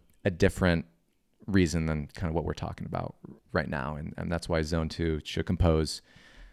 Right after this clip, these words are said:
you know, eighty percent or more of your, of your workouts, um, especially running.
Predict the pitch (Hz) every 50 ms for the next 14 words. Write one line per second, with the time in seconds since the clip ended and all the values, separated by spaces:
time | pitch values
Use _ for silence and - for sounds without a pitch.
0 | _ _ _ - - 98 85 85 - - _ _ _ _ - 101 104 101 95 110
1 | 110 - 113 104 - - 85 82 92 104 - - - 90 87 85 85 90 92 92
2 | 87 90 85 82 87 87 92 87 85 85 85 - - - 87 82 87 85 87 95
3 | 98 - - - 76 90 - - - - - - - - 87 85 85 87 82 82
4 | 92 - - - _ _ _ _ _ _ _ _ - - - - - 113 101 -
5 | - 95 87 78 82 78 78 76 82